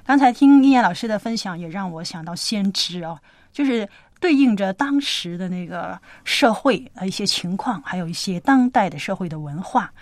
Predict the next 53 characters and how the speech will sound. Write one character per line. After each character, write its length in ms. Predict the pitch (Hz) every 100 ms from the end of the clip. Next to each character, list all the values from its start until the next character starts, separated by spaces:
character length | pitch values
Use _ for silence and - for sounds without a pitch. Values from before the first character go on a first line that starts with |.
| - - -
然 80 | -
后 180 | - 196
呢， 140 | 180
就 340 | 170 185 180 185 - - - _
以 360 | 190 202 196 185 - -
神 480 | - - 208 185 233
的 140 | 220
话 360 | - 294 240 175
来 180 | 175 175
去 260 | - 196 156
对 180 | 208
应， 280 | 175 202 175
去 220 | 156 202
活 340 | 175 - 160 165
出 360 | - 240 220 208 - -
啊， 280 | - 180 180 160
去 160 | - 190
达 140 | 185
到 100 | 175
神 360 | 156 - 165 185
的 160 | 196
那 100 | 160
个 160 | 160 170
标 240 | - 202 185
准， 300 | 196 156 165
要 280 | 196 165 160
告 200 | 143 196
诉 120 | 170
世 220 | 165 -
界 220 | 156 196 156
神 200 | - 156
的 120 | 165
标 180 | 202 208
准 140 | 160
在 180 | 170 180
哪 200 | 165 214
里。 180 | 175 - - - - - - -
嗯， 260 | 214 190 - - - -
那 360 | 262 294 269 247
还 160 | -
有 120 | 453 330
就 180 | 320
是 240 | 277 277 262 - - _ -
不 80 | 320
要 160 | 330
停 300 | 262 - 202
留 120 | 196
在 140 | 196 202
理 160 | 175
论 120 | 165 180
的 80 |
层 280 | 180 - 156
面， 260 | 170 196